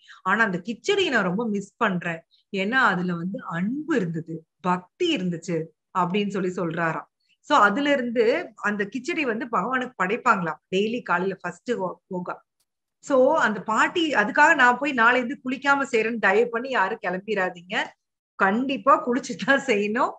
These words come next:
அதுவும் taste பார்க்காம அவருக்காக நம்ம பக்குவமா தான் செய்யணும். இது எதுக்கு சொல்றேன்னா, ஒரு, அவங்க வந்து ஒரு உயரிய பக்தை, அவங்களுடைய அந்த பாவம் வந்து அந்த சபரி மாதாவோட பாவம், அந்த உயரிய பாவம். அவங்க வந்து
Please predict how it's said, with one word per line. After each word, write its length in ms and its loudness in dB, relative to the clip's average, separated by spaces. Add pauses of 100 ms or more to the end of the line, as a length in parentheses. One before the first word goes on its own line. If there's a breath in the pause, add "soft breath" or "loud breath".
(240)
அதுவும் 400 0 (100)
taste 300 4 (120)
பார்க்காம 460 2 (480)
அவருக்காக 400 0
நம்ம 280 0
பக்குவமா 500 0
தான் 180 -2
செய்யணும். 440 -4
இது 200 -4
எதுக்கு 320 -4
சொல்றேன்னா, 320 -2
ஒரு, 280 -4 (180)
அவங்க 380 0
வந்து 260 0
ஒரு 200 -2
உயரிய 560 0
பக்தை, 580 2 (160)
அவங்களுடைய 340 0
அந்த 300 0 (240)
பாவம் 480 2
வந்து 460 -4 (260)
அந்த 380 2 (240)
சபரி 280 0
மாதாவோட 580 2
பாவம், 380 2 (320)
அந்த 180 -6
உயரிய 520 0
பாவம். 500 2
அவங்க 360 -6
வந்து 100 -10